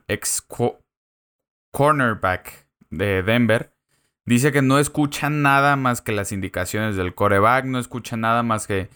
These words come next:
cuando agarran el balón, cuando lo interceptan y lo llevan a la zona de anotación, lo único que escuchan son los pasos del rival, son sus pasos y es calladísimo todo el entorno. Entonces,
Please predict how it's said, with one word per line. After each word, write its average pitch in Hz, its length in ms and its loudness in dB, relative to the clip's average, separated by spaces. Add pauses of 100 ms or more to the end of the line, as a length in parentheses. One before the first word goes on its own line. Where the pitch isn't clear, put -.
(280)
cuando 107 360 2
agarran 110 440 2
el 110 120 -2
balón, 92 320 0
cuando 98 200 -2
lo 90 120 -4
interceptan 104 760 -2
y 95 120 -4
lo 95 120 2
llevan 101 640 0
a 95 120 -2
la 87 100 -2
zona 101 280 -2
de - 20 2
anotación, 98 680 -2 (320)
lo 104 160 2
único 120 360 2
que 107 80 0
escuchan 135 600 -2 (220)
son 120 280 2
los 113 220 0
pasos 139 520 -2
del 113 200 -4
rival, 104 460 -2 (320)
son 117 320 0
sus 160 360 -2
pasos 135 720 -2 (340)
y 120 260 2
es 123 680 0 (400)
calladísimo 120 760 0
todo 110 180 2
el 110 120 0
entorno. 82 540 -6 (760)
Entonces, 139 1000 0